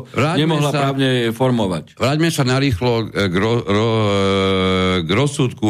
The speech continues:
Speaker 1: Krajského súdu v prípade Čurilovci, lebo to je tiež veľmi významný moment, do-, dovolím si povedať. Ani nie z toho pohľadu, ja nechcem opakovať, čo tam bolo.
Speaker 2: Hej.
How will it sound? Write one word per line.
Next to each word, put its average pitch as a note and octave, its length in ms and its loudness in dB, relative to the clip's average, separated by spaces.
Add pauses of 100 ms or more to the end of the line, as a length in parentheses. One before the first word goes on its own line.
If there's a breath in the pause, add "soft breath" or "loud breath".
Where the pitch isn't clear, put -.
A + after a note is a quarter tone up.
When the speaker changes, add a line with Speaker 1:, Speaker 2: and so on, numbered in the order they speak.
(140)
Speaker 1:
Krajského A#2 560 0
súdu G2 340 0
v A#2 140 -2
prípade F#2+ 320 0
Čurilovci, G2 560 0
lebo F2+ 220 0
to G2 140 0
je F2+ 200 0
tiež G#2+ 340 -2
veľmi G2+ 280 0
významný G2+ 500 0
moment, A2+ 400 2
do-, F#2+ 240 -2
dovolím G2 400 0
si G#2 160 -2
povedať. G#2+ 560 -2 (420 loud breath)
Ani D3 220 2
nie G3 180 -2
z E3+ 140 -4
toho D3 180 0
pohľadu, C#3 320 -2
ja D3 80 2
nechcem D3+ 240 0
opakovať, A#2 460 0
čo D3 160 0
tam C3+ 240 0
bolo. A#2 320 0 (100)
Speaker 2:
Hej. E2+ 300 -2